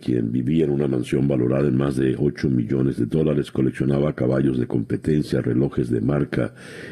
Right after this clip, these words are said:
y autos de lujo. En noviembre de dis-, del dos mil dieciocho,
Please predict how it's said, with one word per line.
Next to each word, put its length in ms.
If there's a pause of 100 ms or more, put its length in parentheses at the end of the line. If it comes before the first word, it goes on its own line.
(160)
y 160
autos 680 (140)
de 680
lujo. 480 (720)
En 120
noviembre 520
de 140
dis-, 340
del 300
dos 220
mil 180
dieciocho, 640